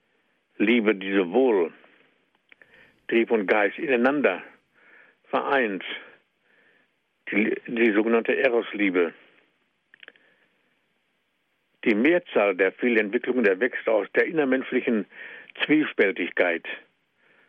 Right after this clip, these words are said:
von Triebstrebungen und geistbestimmtem Wollen.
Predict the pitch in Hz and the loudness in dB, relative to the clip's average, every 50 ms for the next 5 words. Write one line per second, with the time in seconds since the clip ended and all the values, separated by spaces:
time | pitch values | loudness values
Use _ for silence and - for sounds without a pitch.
0 | _ _ _ _ _ _ _ _ _ _ _ - - - 101 95 92 87 85 82 | _ _ _ _ _ _ _ _ _ _ _ -6 -2 0 0 0 0 -2 -4 -6
1 | 80 - - _ _ _ _ _ _ _ _ _ _ _ - - 117 127 135 - | -8 -10 -16 _ _ _ _ _ _ _ _ _ _ _ -2 0 2 2 0 -2
2 | - - - 123 117 117 107 98 113 113 110 104 101 101 98 - _ _ _ _ | -6 -6 -2 0 2 2 2 0 0 0 0 0 0 -2 -8 -12 _ _ _ _
3 | _ _ _ _ _ _ - - _ _ _ _ _ _ _ _ _ - 123 101 | _ _ _ _ _ _ -20 -20 _ _ _ _ _ _ _ _ _ -2 0 2
4 | - 113 110 110 - - 131 131 - - 120 101 92 - 104 92 85 95 95 87 | 2 2 2 2 0 -4 -4 -4 -2 0 -2 -2 -2 -2 -4 0 2 2 2 2
5 | 85 78 76 - | 0 -4 -8 -10